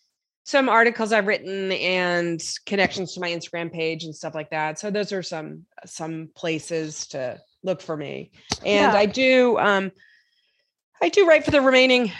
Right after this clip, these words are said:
Speaker 1: magazine. So, um, you know,
Speaker 2: <laughs>
Speaker 1: I've got
Speaker 2: Remaining. <laughs>
Speaker 1: Remaining. Yeah. So I have a piece, um, forthcoming in Real Simple and Oprah Quarterly,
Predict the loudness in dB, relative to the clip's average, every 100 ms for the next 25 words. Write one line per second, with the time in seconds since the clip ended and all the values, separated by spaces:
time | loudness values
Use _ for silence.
0 | -6 2 4 4 2 2 0 -2 0 4
1 | 6 6 4 2 -2 -4 -4 -2 -4 -6
2 | -6 -2 0 0 2 2 2 0 -16 -12
3 | -4 -2 -2 0 2 2 2 2 2 2
4 | 2 0 2 4 4 2 -2 -8 -8 -8
5 | -10 -12 _ -4 -2 -2 -4 -4 -4 -4
6 | -2 -2 -2 -4 -4 -4 -4 -10 -20 -20
7 | _ 0 2 2 2 2 2 2 0 0
8 | -4 -8 _ _ _ 0 0 0 -2 0
9 | 0 0 0 0 0 -4 -10